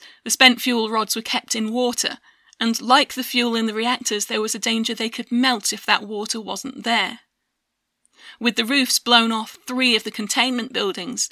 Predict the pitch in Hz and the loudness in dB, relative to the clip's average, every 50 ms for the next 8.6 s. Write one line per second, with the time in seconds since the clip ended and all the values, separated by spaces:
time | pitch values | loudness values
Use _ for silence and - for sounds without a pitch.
0 | - - _ _ _ _ - 233 - - - 247 240 240 226 214 - 220 214 208 | -8 -18 _ _ _ _ -10 -10 -8 -6 -4 -2 -2 0 0 -2 -2 -2 -4 -4
1 | - - - - - 277 262 214 175 - - - - - - _ _ _ _ _ | -2 -2 -2 -2 0 0 0 0 -2 -4 -4 -6 -8 -8 -12 _ _ _ _ _
2 | _ _ _ _ - - 240 233 233 233 247 247 247 254 233 - 226 220 - 240 | _ _ _ _ -6 -2 0 0 2 2 2 2 2 2 0 -2 -2 -2 0 0
3 | 226 - - 240 233 - 196 180 - 233 233 - 220 226 226 220 240 - - 214 | 0 0 0 0 0 0 0 0 0 0 0 -2 -4 -6 -4 -4 -2 -2 -2 -2
4 | 196 - - - - - - 208 220 220 220 196 - - - - - _ _ _ | -2 -2 -2 -2 -2 -4 -8 -6 -2 0 2 2 0 0 -4 -10 -20 _ _ _
5 | _ _ _ _ _ _ _ _ _ _ _ - _ _ - 214 233 - 269 254 | _ _ _ _ _ _ _ _ _ _ _ -20 _ _ 0 2 4 6 6 6
6 | 233 262 262 285 277 262 226 220 214 220 220 226 - 285 254 240 233 - - - | 4 4 2 2 2 2 0 0 -2 -4 -2 -2 0 0 0 0 -2 -4 -6 -6
7 | 214 196 233 226 226 - 220 214 214 220 - - - 208 208 - 240 247 254 247 | -4 0 0 0 0 0 -2 -4 -4 -2 -4 -4 -6 -8 -6 -4 -2 -2 -2 -2
8 | - - - - - - 233 - - - - | 0 0 -2 -2 -2 -6 -6 -4 -4 -4 -4